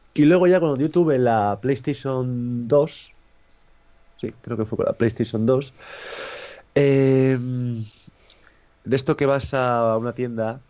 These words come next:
¿vale? Y consigues videojuegos de segunda mano, conseguí el, el del Mundo Nunca es Suficiente. Y, y ese sí que he jugado. No me ha gustado tanto como el de GoldenEye, pero sí que he jugado a ese y,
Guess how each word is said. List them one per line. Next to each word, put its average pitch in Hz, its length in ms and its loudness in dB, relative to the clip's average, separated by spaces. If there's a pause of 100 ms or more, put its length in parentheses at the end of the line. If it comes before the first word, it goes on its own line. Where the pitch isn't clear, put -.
(100)
¿vale? 110 240 -2
Y 101 220 -2
consigues 104 440 -4
videojuegos 104 440 -2
de 95 60 -2
segunda 101 320 -2
mano, 120 360 -2 (920)
conseguí 139 540 2
el, 113 720 2
el 110 120 0
del 110 120 4
Mundo 131 220 0
Nunca 123 200 2
es 117 60 -4
Suficiente. 98 520 -6 (2250)
Y, 135 480 4
y 120 100 4
ese 123 160 0
sí 127 120 -8
que 131 100 0
he - 20 -2
jugado. 87 520 0 (260)
No 139 340 0
me 160 120 2
ha 156 40 2
gustado 147 320 0
tanto 143 320 0
como 127 260 -2
el 120 100 0
de 117 80 2
GoldenEye, 123 540 0 (680)
pero 107 260 4
sí 110 200 -8
que 117 100 -6
he - 0 -
jugado 110 560 2
a 107 80 2
ese 123 360 -2
y, 98 400 -2